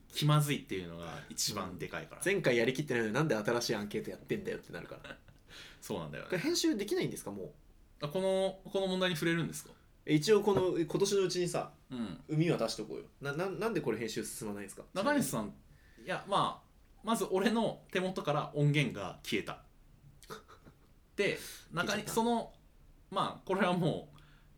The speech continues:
Speaker 1: 深く反省しているんですけど、
Speaker 2: うん。
Speaker 1: あの、新しいやつを入れるために、エスディーカードから古い音源を消してってて、
Speaker 2: はいはいはい。
Speaker 1: それで無起動に消していったら、そのアンケート会にぶち当たってしまって、
Speaker 2: うん。
Speaker 1: なくなってしまっ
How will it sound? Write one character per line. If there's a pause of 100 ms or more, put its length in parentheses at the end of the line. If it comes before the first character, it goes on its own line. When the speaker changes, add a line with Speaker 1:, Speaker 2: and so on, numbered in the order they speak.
(140)
Speaker 1:
深
く
反
省
し
て
い
る
ん
で
す
け
ど、
Speaker 2:
う
ん。
Speaker 1:
あ
の、 (380)
新
し
い
や
つ
を
入
れ
る
た
め
に、 (600)
エ
ス
デ
ィ
ー
カ
ー
ド
か
ら
古
い
音
源
を
消
し
て
っ (260)
て
て、
Speaker 2:
は
い
は
い
は
い。 (480)
Speaker 1:
そ
れ
で (100)
無
起
動
に
消
し
て
い
っ
た
ら、 (540)
そ
の
ア
ン
ケ
ー
ト
会
に
ぶ
ち
当
た
っ
て
し
ま
っ
て、
Speaker 2:
う
ん。 (500)
Speaker 1:
な
く
な
っ
て
し
ま
っ